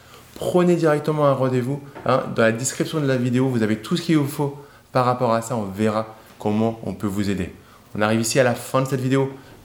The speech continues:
Je vais vous demander de liker cette vidéo, de mettre un gros pouce bleu, de vous abonner à la chaîne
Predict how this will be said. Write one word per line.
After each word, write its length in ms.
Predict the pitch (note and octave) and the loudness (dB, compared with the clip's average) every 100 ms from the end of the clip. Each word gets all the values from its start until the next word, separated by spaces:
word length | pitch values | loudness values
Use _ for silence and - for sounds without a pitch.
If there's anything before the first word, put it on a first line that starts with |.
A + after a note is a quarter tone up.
| G#2+ | -4
Je 60 | |
vais 60 | A2 | 0
vous 60 | |
demander 280 | A#2 A#2 B2 | 4 4 4
de 60 | A2+ | 2
liker 400 | G#2 A#2 B2 C3+ | 4 2 2 -2
cette 160 | D3+ | -2
vidéo, 300 | D3 D#3+ D#3+ D#3 - - | -2 0 0 -4 -12 -4
de 60 | |
mettre 200 | A2 A2+ | 0 2
un 120 | A2 G#2+ - | 0 -2 -6
gros 240 | A2 C3+ | -2 0
pouce 240 | E3+ F3+ D#3 | 2 0 0
bleu, 340 | D#3 E3+ - - - - | 2 2 0 -10 -20 -6
de 100 | A#2 | -4
vous 360 | A2+ B2 B2 D3+ | 0 0 2 4
abonner 460 | E3+ E3+ E3+ E3+ | 4 4 2 2
à 140 | - C3 | 0 0
la 140 | C3 | 0
chaîne 300 | C3+ D3+ C#3+ | 0 -2 -2